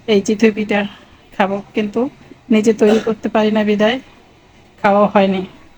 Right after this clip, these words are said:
আর সেই ইচ্ছেটা বোধহয় বড় আপা বুঝে ফেলেছিলেন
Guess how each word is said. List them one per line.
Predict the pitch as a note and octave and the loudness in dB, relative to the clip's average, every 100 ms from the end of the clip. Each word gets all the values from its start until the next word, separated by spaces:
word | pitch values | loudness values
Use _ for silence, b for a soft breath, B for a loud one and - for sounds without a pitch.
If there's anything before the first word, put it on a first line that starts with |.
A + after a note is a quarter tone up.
| _ _ _ _ _ _ - | _ _ _ _ _ _ -4
আর | G#3 | -4
সেই | - A3+ A3 B3 C#4+ - - - - _ _ _ _ _ _ _ _ _ _ _ _ - - | -2 -2 0 0 -2 -4 -20 -20 -20 _ _ _ _ _ _ _ _ _ _ _ _ -12 -2
ইচ্ছেটা | C4+ - B3 A#3 | -2 2 2 4
বোধহয় | A#3 A#3 B3+ C#4+ B B B B3+ | 4 4 4 2 B B B 2
বড় | G#3+ G#3+ | 4 4
আপা | G#3 G#3+ G3 F#3+ | 4 2 0 -2
বুঝে | G#3 G#3 G#3+ | -2 0 0
ফেলেছিলেন | G#3 G3+ G#3+ G3+ G#3+ | 0 -2 -2 -4 -6